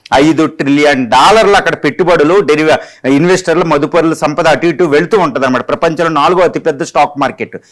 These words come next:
అది లేకపోతే ఇండియా అభివృద్ధి చెందడం, అంటే అది ఇన్వెస్ట్‌మెంట్, ఈ చిన్న చిన్న రిటైల్ ఇన్వెస్టర్ల నుంచి, మదుపరుల నుంచి అక్కడ పోగవుతా, అక్కడ నుంచి కంపెనీలకి ఆ డబ్బు వెళుతూ ఉంటదన్నమాట. మన భాషలో మంచిగా చెప్పాలంటే, లేమైన భాషలో చెప్పాలంటే,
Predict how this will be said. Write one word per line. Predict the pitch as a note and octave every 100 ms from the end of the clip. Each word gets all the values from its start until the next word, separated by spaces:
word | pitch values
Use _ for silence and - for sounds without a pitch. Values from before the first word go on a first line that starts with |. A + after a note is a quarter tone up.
| _
అది | C3+ C#3+
లేకపోతే | D#3 F3 F3 F#3 F#3
ఇండియా | D#3 E3+ D#3+
అభివృద్ధి | B2 G3 F3 F#3 E3+
చెందడం, | D3 C3
అంటే | A#2+ C#3+ F3+ C#3
అది | - C#3+
ఇన్వెస్ట్‌మెంట్, | D#3 F#3 A3 - F#3 F#3 A3+ C#4 - - _ -
ఈ |
చిన్న | D3+ E3 E3+
చిన్న | D#3+ F3+ E3+
రిటైల్ | D3 - F#3+ F#3
ఇన్వెస్టర్ల | E3 F3 F3 F3+
నుంచి, | E3 D#3+ G3+
మదుపరుల | D3 C#3+ F3+ F3+ F3
నుంచి | D#3+ D3+
అక్కడ | A#3 G3+ F3
పోగవుతా, | D#3 E3 F3+ D3+ G#3+
అక్కడ | G3+ D#3+
నుంచి | E3 G3+
కంపెనీలకి | - F3+ F3 G#3+ A3+ G#3 B3+ - _ _
ఆ | E3 F3+
డబ్బు | C#3+ F3 A3
వెళుతూ | A3 G3 G3
ఉంటదన్నమాట. | A3+ F3+ D#3+ E3+ D3+ C3+
మన | C#3+ D#3+
భాషలో | D3 D#3 E3
మంచిగా | D3 F3 F3+ F3+ D#3+
చెప్పాలంటే, | D3 D3+ C#3+ C3
లేమైన | C#3+ D3+ D3+
భాషలో | C3 C3+ C#3
చెప్పాలంటే, | B2 A#2+ B2+ G#2+ E2+